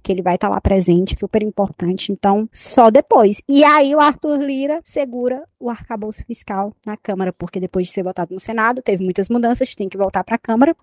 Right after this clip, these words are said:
e não está na pauta de votação que o Lira já disponibilizou. Então tá mu-, tudo muito ainda confuso, Vitor.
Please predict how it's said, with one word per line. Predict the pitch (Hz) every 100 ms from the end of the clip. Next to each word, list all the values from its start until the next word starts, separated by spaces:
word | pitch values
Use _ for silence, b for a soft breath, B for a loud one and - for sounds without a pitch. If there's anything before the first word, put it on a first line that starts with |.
| -
e | 349
não | 302 320
está | - 381
na | 294
pauta | 240 247
de | 247
votação | 240 - - 214 226 -
que | 247
o | 240
Lira | 208 214 214 202
já | 208 196 220
disponibilizou. | 220 - - 220 220 202 226 226 165
Então | 175 190 190 220 247
tá | 202 196
mu-, | 196 202 -
tudo | 240 220
muito | 226 233 - 277 277 b b -
ainda | 220 220 -
confuso, | 240 240 - 202 185
Vitor. | 185 190 - 180